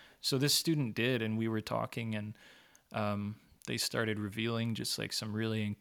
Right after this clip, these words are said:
crazy things that were going on in life, and I had the opportunity to sit there and pray with them and talk to them about it. And this was, like, I think only two years into me starting youth ministry full time. And after that conversation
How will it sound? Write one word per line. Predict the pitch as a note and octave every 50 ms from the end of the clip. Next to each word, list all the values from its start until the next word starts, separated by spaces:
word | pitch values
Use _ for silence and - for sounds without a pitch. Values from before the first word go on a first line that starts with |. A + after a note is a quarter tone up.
| _ -
crazy | - - - B2+ B2 B2 B2 A#2 A2+ A2
things | - - A2+ A2+ A2
that | A#2+ -
were | A2+ G#2
going | G#2+ A#2 A2+ A2 G#2+
on | G#2+ G#2
in | G#2+ G#2
life, | G#2 G#2+ G#2 A2+ A#2+ B2 A#2+ - -
and | A#2+ A2+
I | G#2+
had | A2 A2 G#2+
the | A2 A2
opportunity | G#2 G#2 - G2+ - - A2+ A2 A2 G#2 A2
to | G#2+ G2+
sit | - - - A#2 - -
there | A2+ A2 G#2+ A2 A2
and | G#2 G#2 G#2
pray | - - A2+ G#2+ G#2+
with | G#2+ A2 G#2+ - -
them | A2+ A2 G#2+ G#2+
and | G#2 G#2+
talk | - - G#2+ G#2 G#2 -
to | - B2
them | A2+ G#2+
about | G#2+ G2+ A2 G#2+ G#2+ G#2+
it. | G#2+ G#2+ G#2
And | G#2+ G#2+
this | A2 - -
was, | A#2+ G#2 -
like, | A2 G#2 G2+ - - - - - - - - - - - - - _ -
I | A2
think | - - A#2+ A2+ -
only | A#2+ A#2 A2+ A2 G#2
two | G2 - - - A#2+
years | A#2+ A#2 A2+ A2+ A2+ A2 G#2
into | A2 G#2+ - -
me | A2 G#2 G#2
starting | - - - A2 G#2+ G#2+ G#2 G#2
youth | G#2+ G#2+ G#2 - -
ministry | G#2+ G#2+ G#2+ - - G#2+ G#2
full | - - A2+ G#2+ G#2
time. | - - A2 G#2+ A2+ A#2 A#2+ A#2 - - - - - - - - - - _ _ _ -
And | A2+ A2+ A2+ A2+ A2+ A2 G#2 - - _ _ _ _ _ _ _ -
after | B2 B2 C3 B2+ - C#3+ C3+
that | C3+ A#2+ -
conversation | - C3+ B2+ B2 A#2+ A#2 - - A#2 A2+ A2+ - - - A2+ A2 G#2+ G#2+ G#2+